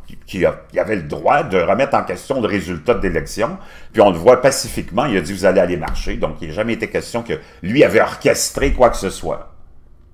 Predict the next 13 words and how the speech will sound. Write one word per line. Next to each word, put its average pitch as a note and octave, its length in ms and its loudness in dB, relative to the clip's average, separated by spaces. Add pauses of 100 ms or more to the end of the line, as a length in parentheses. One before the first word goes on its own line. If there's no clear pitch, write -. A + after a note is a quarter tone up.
(440)
Mais F#3+ 320 4 (240)
on C3 160 0
fait F3+ 180 4
tourner C#3 300 4
ça G#3 160 2
parce - 240 2
que F3 80 0
maintenant, C#3 380 0
la A2 100 6
politique, F2 440 0
c'est F2+ 140 -8
devenu D#2+ 280 -4
complètement F2+ 580 -8